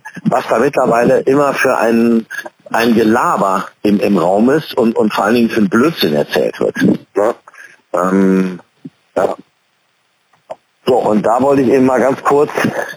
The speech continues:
mal mit, mich mit euch abstimmen, dass das da nicht in die, in die falsche Richtung läuft, ne? Ähm, ja. Also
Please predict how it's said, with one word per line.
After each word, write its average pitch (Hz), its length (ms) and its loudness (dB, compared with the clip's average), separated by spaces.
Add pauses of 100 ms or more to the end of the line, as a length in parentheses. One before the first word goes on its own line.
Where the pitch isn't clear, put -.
(100)
mal 117 520 2
mit, 117 300 0
mich 120 240 0
mit 120 120 2
euch 107 220 2
abstimmen, 135 640 0 (260)
dass 113 200 -2
das 113 160 0
da 113 120 0
nicht 110 200 0
in 104 160 2
die, 101 180 4
in 101 140 2
die 101 100 2
falsche 98 340 -2
Richtung 85 380 0
läuft, 58 300 -4 (260)
ne? 110 240 0 (240)
Ähm, 95 340 2 (380)
ja. 82 140 0 (1160)
Also 113 360 0